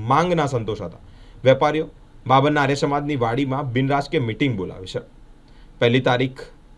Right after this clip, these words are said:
ચોથો મહિનો ને ટ્રેન રોકો આંદોલનની ચીમકી પણ કરી છે.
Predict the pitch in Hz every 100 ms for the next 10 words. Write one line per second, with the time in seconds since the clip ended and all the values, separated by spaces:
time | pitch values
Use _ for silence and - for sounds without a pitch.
0 | - - 123 117 - 107 107 110 - -
1 | - - - - 123 120 143 151 170 170
2 | 165 156 131 147 151 151 151 - 117 156
3 | 143 120 131 - - - - - 117 90
4 | 110